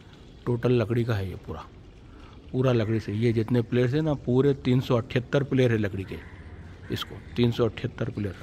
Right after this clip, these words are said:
एक वक्त में यहाँ पे तैंतीस हज़ार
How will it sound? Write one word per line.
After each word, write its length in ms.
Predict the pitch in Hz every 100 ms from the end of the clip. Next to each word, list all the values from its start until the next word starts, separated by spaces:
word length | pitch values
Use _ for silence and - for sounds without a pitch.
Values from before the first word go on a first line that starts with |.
| - - - - - - - - - - - - - - - - - - - - - 127
एक 240 | 135 135
वक्त 220 | 123 117
में 100 | 117 117
यहाँ 280 | 107 110
पे 200 | 110 127 127
तैंतीस 520 | - 113 117 147 -
हज़ार 300 | 117 117 127